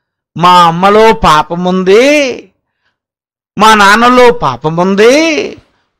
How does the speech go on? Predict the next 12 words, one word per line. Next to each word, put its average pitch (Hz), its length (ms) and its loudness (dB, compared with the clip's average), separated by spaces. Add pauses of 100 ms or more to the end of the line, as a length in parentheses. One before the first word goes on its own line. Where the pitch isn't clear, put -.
పాపములో 277 1200 2
ఉన్న 302 520 2 (200)
వీళ్ళు, 277 680 2 (720)
పాపముతో 302 840 2
ఉన్న 302 320 2
వీళ్ళకి 269 880 0 (440)
నేను 240 680 2 (200)
పాపములో 214 1120 0
పుట్టాను. 254 640 0 (340)
బా, - 80 -2 (680)
కరెక్ట్గా 269 460 -4
చెప్పాడు. 196 460 -4